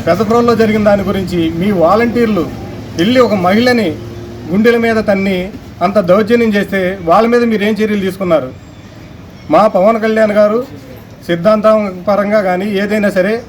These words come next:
ఆయన ఏం చేస్తున్నారు, ప్రజాప్రతినిధిగా ఆయన ఏం, మ-, మ-, కార్యక్రమాలు చేస్తున్నారు అనేది మా పార్టీ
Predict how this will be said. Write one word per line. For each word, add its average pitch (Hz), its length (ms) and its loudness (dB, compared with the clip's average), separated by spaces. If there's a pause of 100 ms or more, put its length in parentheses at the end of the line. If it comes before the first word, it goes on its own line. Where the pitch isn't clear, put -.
(420)
ఆయన 180 180 4
ఏం 214 280 2
చేస్తున్నారు, 208 460 2
ప్రజాప్రతినిధిగా 208 1400 0
ఆయన 190 600 0
ఏం, 196 320 -2
మ-, 196 340 -2
మ-, - 400 -10
కార్యక్రమాలు 202 540 2
చేస్తున్నారు 190 340 0
అనేది 190 480 0 (340)
మా 165 160 4
పార్టీ 185 360 0